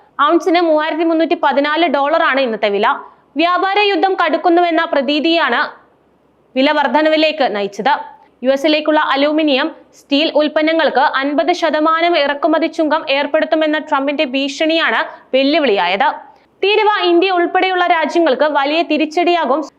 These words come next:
സൃഷ്ടിക്കുക. ഇന്ത്യയും ചൈനയും ഉൾപ്പെടെയുള്ള രാജ്യങ്ങൾക്ക് കനത്ത ആഘാതമാകുന്ന ഈ നടപടി വിപണിയിൽ വലിയ ആശങ്കകൾക്കാണ് വഴിവെച്ചിരിക്കുന്നത്.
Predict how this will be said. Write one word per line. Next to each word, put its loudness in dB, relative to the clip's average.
സൃഷ്ടിക്കുക. 0
ഇന്ത്യയും 4
ചൈനയും 0
ഉൾപ്പെടെയുള്ള 2
രാജ്യങ്ങൾക്ക് 0
കനത്ത 0
ആഘാതമാകുന്ന 0
ഈ -2
നടപടി -2
വിപണിയിൽ 0
വലിയ 0
ആശങ്കകൾക്കാണ് 0
വഴിവെച്ചിരിക്കുന്നത്. -2